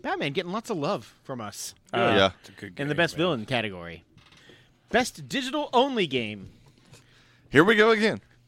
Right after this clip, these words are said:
Speaker 1: This category <laughs> seems weirdly more and less relevant every year. Um, we've got best, or best digital game, sorry. Dead Cells,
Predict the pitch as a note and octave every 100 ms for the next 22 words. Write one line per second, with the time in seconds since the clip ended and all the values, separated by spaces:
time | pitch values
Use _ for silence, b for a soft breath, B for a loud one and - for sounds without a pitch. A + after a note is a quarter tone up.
0 | _ _ _ _ - - F3 E3+ - G3
1 | - G#3 D#3+ C#3 A3+ B3+ C4 A#3+ A3 B3
2 | G#3+ G#3+ G#3+ A#3+ A3+ A3+ B3 A#3+ A3 G3+
3 | G#3+ G3+ C3+ G2+ F#2 B B B B B
4 | C#3+ C#3+ C#3 C#3 B2+ A2 - F3+ E3 G3
5 | A#2+ A2 G3+ A3+ - D3+ A#2+ A#2 E3 -
6 | D#3 D#3 D3 A#2 D3+ G2+ - b b b
7 | - _ _ - F3+ - A#3 A#3+ -